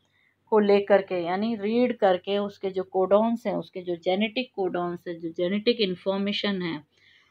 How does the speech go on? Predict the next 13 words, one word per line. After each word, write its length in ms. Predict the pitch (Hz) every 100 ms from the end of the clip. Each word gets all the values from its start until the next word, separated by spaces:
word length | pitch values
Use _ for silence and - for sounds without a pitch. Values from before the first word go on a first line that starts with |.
| _ -
उसको 420 | 214 - 247 247
वो 160 | 233
रीड 380 | 208 208 233 214
करके 520 | - 185 180 202 285 - _ _ _ _ _ _ _
उस 240 | 196 214 - _ _ 196
मैसेंजर 560 | 190 - 240 247 254
आरएनए 460 | 233 202 190 190 190
के 180 | - 202
तौर 280 | 190 175
पे 200 | 175 185
बाहर 340 | 180 156 165 196
लेके 320 | 214 214 220
आएगा 500 | 208 190 190 202 254